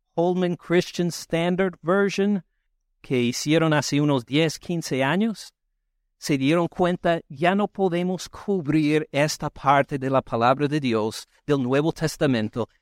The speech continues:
Tenemos que traducirla directamente tal como es,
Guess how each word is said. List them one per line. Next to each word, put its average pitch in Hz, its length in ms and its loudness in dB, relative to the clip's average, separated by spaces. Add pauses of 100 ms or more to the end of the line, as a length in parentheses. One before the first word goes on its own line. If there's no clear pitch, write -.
Tenemos 165 460 0
que 185 180 0
traducirla 160 760 0
directamente 190 920 0
tal 220 460 0
como 233 400 2
es, 196 400 -4